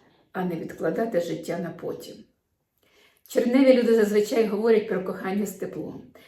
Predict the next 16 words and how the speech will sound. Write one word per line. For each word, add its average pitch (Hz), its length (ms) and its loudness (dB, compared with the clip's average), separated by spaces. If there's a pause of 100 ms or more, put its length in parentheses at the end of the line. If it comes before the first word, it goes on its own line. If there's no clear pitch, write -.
(120)
Навіть 240 260 -2
якщо 240 280 0
вони 220 220 0
пережили 214 500 -2
розчарування, 226 840 0
у 175 80 -8
них 202 160 -2
залишається 214 760 -6
здатність 185 600 -8
вірити. 202 540 -4 (680)
Жінки 220 400 0
червня 233 380 -2
розквітають 202 680 -6
від 160 120 -10
красивих - 540 -10
слів. - 320 -12